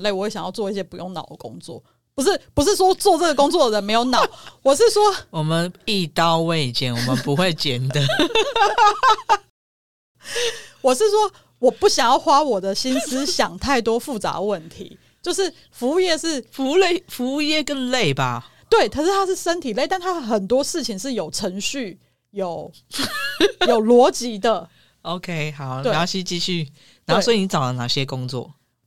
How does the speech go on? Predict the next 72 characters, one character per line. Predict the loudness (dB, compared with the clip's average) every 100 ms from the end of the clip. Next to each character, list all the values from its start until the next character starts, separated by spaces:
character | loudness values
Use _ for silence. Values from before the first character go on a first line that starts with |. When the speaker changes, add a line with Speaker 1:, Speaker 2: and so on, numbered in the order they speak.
| _ _ _
Speaker 1:
因 | -4
为 | -2
我， | -2 -4
我 | -6
就 | -2 -2
会 | -2
想 | -4 -6
说， | -2 0 -2 -4 _ _
服 | -8 -6
务 | -4
业 | -2 -2
嘛， | -2 -4
那 | -2
我 | 0 -2
就 | -4
想 | -6 -12 -10
说， | -6 -6 -8 -6
因 | -2
为 |
我 | -2 -2
是 | -4
亚 | -4 -6
洲 | -8 -10
人， | -10 -14 -18 -12
所 | -4 -4
以 |
我 | -4 -4
就 | -6
想 | -6
说 | -6 -6
从 | -6 -4
日 | -4 -2
本 | -4 -6 -14 _
人 | -6 -6 -12 _ _
的 | -6 -6 -12 _
Speaker 2:
哦。 | -2 0 0 0 -2 -2 -4 -4 -8 -8
Speaker 1:
行 | -4 -2
业 | 0 -2
开 | -2 -6
始， | -6 -6
因 | -4
为 | -2
日 | -2 -2
本 | -4
人 | -4
就 | -2 0
应 |
该 | 0
会 | 0
蛮 | 0 -4
喜 | -4
欢 | -2 -4
台 | -4 -4
湾 | -4 -6
人 | -12
的 | -8
嘛， | -6
我 | -4 -4
们 | -4
也 | -2
蛮 | -2 -2
勤 | -6 -6
劳 | -6 -6
的， | -10 -14 _ _
所 | -2 2
以 |
我 | 2 0
就 | -2
去 | -4
找 | -4 -4
什 | -6
么 | -12